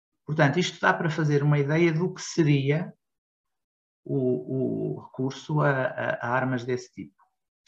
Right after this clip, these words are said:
Ehm, infelizmente, têm sido utilizadas armas proibidas nesta guerra,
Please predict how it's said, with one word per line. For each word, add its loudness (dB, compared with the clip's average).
Ehm, 4
infelizmente, 4
têm 4
sido 2
utilizadas 2
armas 4
proibidas 2
nesta 0
guerra, 0